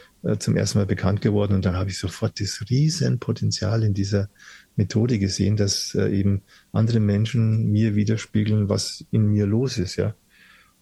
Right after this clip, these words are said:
Und das war für mich dann klar, d-, das, das ist so eine das ist so ein Geschenk, also dies-, diese, diese, diese Möglichkeit, dass wir Menschen haben, ne? Anderen Menschen so wiederzuspiegeln, was in ihnen selber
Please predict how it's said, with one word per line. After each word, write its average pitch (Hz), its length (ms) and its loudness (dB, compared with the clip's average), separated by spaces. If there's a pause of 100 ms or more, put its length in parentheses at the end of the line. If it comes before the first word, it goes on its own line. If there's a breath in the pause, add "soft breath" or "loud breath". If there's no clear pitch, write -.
(100)
Und 101 240 0
das - 380 -2
war 107 100 0
für 101 140 0
mich 101 160 -2
dann 101 160 0
klar, 107 280 0 (160)
d-, 107 60 -6 (220)
das, - 300 -10
das - 200 -6
ist - 160 -6
so 110 160 0
eine 113 240 0 (440 loud breath)
das - 140 -2
ist - 100 -4
so 107 120 0
ein 117 80 2
Geschenk, 113 420 0
also 101 200 0
dies-, 104 220 -4
diese, 104 220 2
diese, 107 500 -2
diese 104 260 -2
Möglichkeit, 101 640 0
dass - 180 -6
wir 104 120 0
Menschen 101 360 -2
haben, 110 220 2
ne? 98 140 0 (560 loud breath)
Anderen 113 380 2
Menschen 104 420 0
so 98 340 -2 (160)
wiederzuspiegeln, 110 880 -2
was 98 180 -2
in 117 160 0
ihnen 110 260 2
selber - 580 -4